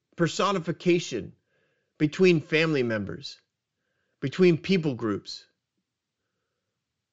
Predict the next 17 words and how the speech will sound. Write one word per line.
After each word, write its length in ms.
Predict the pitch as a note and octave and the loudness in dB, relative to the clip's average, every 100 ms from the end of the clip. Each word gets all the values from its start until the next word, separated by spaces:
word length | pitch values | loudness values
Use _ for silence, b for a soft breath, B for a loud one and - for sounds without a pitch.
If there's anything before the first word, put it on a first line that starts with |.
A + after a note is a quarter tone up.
| _ _ _ _ _ _ _ _ - | _ _ _ _ _ _ _ _ 2
From 200 | F3 F3 | 4 6
this 220 | A#3 B3 | 6 2
point 360 | - A#3 A3+ G#3 | -2 2 2 2
on, 520 | G#3+ F#3 D3+ D3+ D3+ _ _ _ _ _ _ - | 2 2 2 -2 -6 _ _ _ _ _ _ -2
we 120 | D#3 | 0
see 260 | D#3 - F#3+ | 2 4 2
a 40 | |
cultural, 840 | D#3+ - G3+ G#3 - F#3+ F3+ E3+ - | 2 -2 -2 -2 2 2 4 2 0
a 80 | D3+ | -4
culture 480 | - A3 G#3+ F3 D#3 | 0 0 0 0 -2
shift 560 | - - F#3 D3+ - - | -2 0 0 0 -6 -4
around 440 | C#3 C3+ D#3+ E3 D#3+ | -2 2 4 4 2
the 100 | C#3 | 0
world. 480 | C3+ D3 A#2+ F#2 - _ _ _ _ _ _ _ _ _ | 0 0 0 -4 -12 _ _ _ _ _ _ _ _ _
All 360 | - E3+ A3 A3 | 0 2 4 4
of 140 | G3 | 4
Canaanites, 640 | - F#3 F3+ C#3+ A2+ F2+ | 4 2 2 0 0 -2